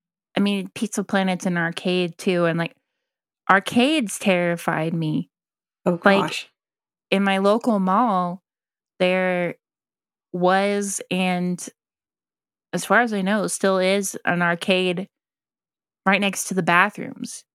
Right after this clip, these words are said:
Speaker 1: And anytime we had to go there, I was like, <laughs> I would just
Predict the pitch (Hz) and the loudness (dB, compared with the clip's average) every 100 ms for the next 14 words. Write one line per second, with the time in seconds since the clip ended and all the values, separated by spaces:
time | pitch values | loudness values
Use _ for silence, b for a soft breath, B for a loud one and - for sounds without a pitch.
0 | _ _ - 190 196 214 220 202 196 185 | _ _ -2 2 2 0 0 -2 0 0
1 | 175 170 165 170 175 226 175 170 - 160 | 0 -2 -4 0 2 2 -2 -2 0 0
2 | 170 175 175 - 170 156 - _ _ _ | 0 -2 -4 -4 -2 -2 -6 _ _ _
3 | _ _ _ _ _ _ _ _ _ _ | _ _ _ _ _ _ _ _ _ _
4 | _ - 95 202 165 226 196 208 - | _ -4 2 2 4 2 2 -2 -4